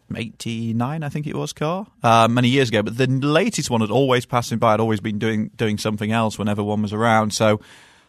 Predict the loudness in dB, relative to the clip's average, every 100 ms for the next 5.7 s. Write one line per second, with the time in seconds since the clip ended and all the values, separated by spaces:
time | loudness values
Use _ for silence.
0 | _ -2 4 4 4 2 2 2 0 0
1 | -2 0 -2 2 0 0 -2 -4 -6 -4
2 | -2 -2 -4 0 0 2 0 -6 -14 _
3 | _ _ _ -4 -2 2 2 2 0 -4
4 | -2 -2 -2 -2 0 2 2 2 4 4
5 | 2 0 0 2 2 0